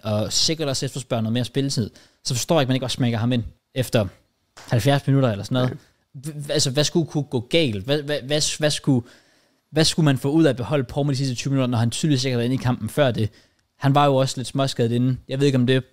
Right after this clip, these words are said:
Speaker 1: har påvirket ham også.
Speaker 2: Kunne det godt.
Speaker 1: Ja, det kunne jeg godt forestille mig i hvert fald. Men, øh, men det er sådan lidt, det er sådan lidt skidt, ja, når vi har set ham ikke performe på, på, på sit topniveau i, øh, i en, i en to-tre kampe nu, så skal man også turde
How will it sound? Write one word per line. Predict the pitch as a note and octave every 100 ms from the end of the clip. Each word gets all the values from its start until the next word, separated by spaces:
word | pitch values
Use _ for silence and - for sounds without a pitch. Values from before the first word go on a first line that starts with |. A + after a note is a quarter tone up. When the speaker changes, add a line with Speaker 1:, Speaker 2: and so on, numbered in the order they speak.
| _
Speaker 1:
har | A#2+
påvirket | - C3 B2+ A2
ham | G#2+ A2+
også. | A#2+ -
Speaker 2:
Kunne | -
det | C3
godt. | - - - _
Speaker 1:
Ja, | A#2+ G2+ -
det | B2+
kunne | C3+
jeg | A#2+
godt | B2
forestille | C#3 C3+ B2
mig | G#2+
i |
hvert | G2+ G2+
fald. | - G2+ F#2 -
Men, | A2+ G#2+
øh, | G#2 G#2
men | A2 A2+ A2 -
det | C3+
er | C3+
sådan | D3+ D3 C3
lidt, | C3 - _ _ _ _
det | E3+
er |
sådan | F3 G3
lidt | F#3
skidt, | - F3 D#3
ja, | B2+
når | C3
vi | B2+
har | C3
set | - E3
ham | C#3+ A#2+ - _ -
ikke | D#3+
performe | D3 - D3+
på, | C#3+ - -
på, | C3 A#2
på | - A#2+
sit | A#2+ A2+ -
topniveau | C#3+ C3+ A#2+ A2 G#2+ -
i, | A#2+ G#2+
øh, | G2
i | G#2
en, | G#2 G#2
i | A2
en | A2 G2+
to-tre | A#2+ - C3
kampe | A#2 B2 A#2
nu, | A2+ A2 - _ _ _ _ _ _ -
så | C#3
skal | D3
man | C3 B2+
også | C3+ - -
turde | - C3+